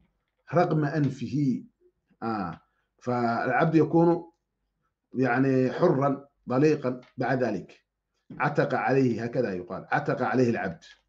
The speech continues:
ولا يستأذن بعد ذلك، آه، ولا يستطيع أن يمسكه، بما أنه اعتقه، اعتق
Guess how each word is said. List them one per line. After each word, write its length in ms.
ولا 160
يستأذن 720
بعد 240
ذلك، 320
آه، 760
ولا 220
يستطيع 320
أن 60
يمسكه، 460
بما 320
أنه 260
اعتقه، 800
اعتق 600